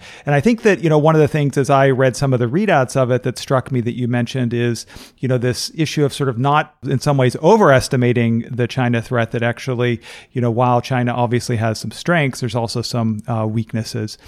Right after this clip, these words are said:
as well. Another thing that I wanted to, to highlight that I think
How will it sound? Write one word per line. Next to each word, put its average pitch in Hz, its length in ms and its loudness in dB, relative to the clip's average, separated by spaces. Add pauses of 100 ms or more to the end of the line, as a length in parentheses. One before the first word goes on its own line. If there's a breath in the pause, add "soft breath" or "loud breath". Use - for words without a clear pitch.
(340 loud breath)
as 117 240 -6
well. 113 460 -4 (320 soft breath)
Another 202 360 4
thing 156 240 0
that 127 100 4
I 127 60 4
wanted 123 340 2
to, 120 300 2
to 127 100 -2
highlight 120 480 0
that 117 240 -2 (100)
I 131 140 -2
think 139 260 -2